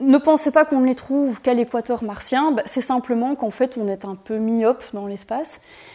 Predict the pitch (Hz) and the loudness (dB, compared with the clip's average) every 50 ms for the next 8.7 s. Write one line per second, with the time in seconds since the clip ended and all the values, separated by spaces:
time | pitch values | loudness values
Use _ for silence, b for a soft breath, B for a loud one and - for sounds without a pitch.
0 | B B B B _ _ - 370 370 - 339 - - 302 294 - - 294 285 285 | B B B B _ _ 0 2 2 2 0 2 2 2 0 2 2 2 2 2
1 | - - 302 302 294 294 285 294 - 233 226 - 262 247 - - 262 247 247 254 | 0 2 4 6 6 4 2 2 0 0 0 0 -2 -4 0 0 2 2 4 2
2 | 262 262 247 - 220 214 - - 220 214 226 233 - 233 196 190 190 - _ - | 2 0 -2 -2 -4 -4 -4 -4 -2 0 0 -2 -2 -4 -6 -6 -6 -8 _ -2
3 | 285 269 - - - 226 240 294 330 294 294 220 208 226 214 - 247 226 - 226 | -2 -2 -2 -2 -2 0 2 2 2 0 0 -2 -2 -4 -4 -4 -4 -6 -4 -6
4 | 208 196 185 - - 196 196 190 190 - - - - 269 262 254 - - _ 254 | -8 -8 -8 -6 -4 -4 -4 -4 -6 -8 -10 -4 -2 -2 -2 -4 -6 -14 _ -2
5 | 220 208 208 208 214 220 220 220 208 220 214 214 214 208 196 214 202 196 185 170 | -2 0 0 0 0 0 -2 -2 -2 -2 -2 -2 -4 -4 -6 -6 -6 -8 -8 -6
6 | - 208 277 349 - - - B B B B B B B B B B B - 240 | -4 -4 -4 -4 -6 -12 -14 B B B B B B B B B B B 2 4
7 | 269 294 - 254 247 220 - - - 269 277 285 269 240 226 220 226 214 226 220 | 4 4 4 2 0 0 -2 -2 2 4 4 4 4 2 2 0 2 4 4 4
8 | 220 240 247 240 - - - 262 226 233 247 254 254 254 | 4 2 -2 -4 -6 -2 0 2 4 4 2 2 0 -4